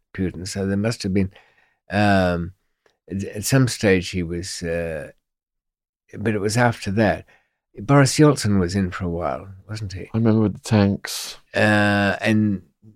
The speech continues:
Speaker 1: they had the, the Russian White House, and that was defended and all of that. <clears throat> But, um,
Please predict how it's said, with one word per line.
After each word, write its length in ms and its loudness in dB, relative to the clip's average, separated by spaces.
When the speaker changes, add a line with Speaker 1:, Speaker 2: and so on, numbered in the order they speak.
Speaker 1:
they 180 2
had 160 2
the, 220 8
the 160 0
Russian 380 4
White 260 4
House, 360 0
and 120 0
that 120 -4
was 140 -10
defended 600 -4
and 160 -12
all 160 -2
of 100 -6
that. 200 -4
<clears throat> 720 6
But, 360 6
um, 420 4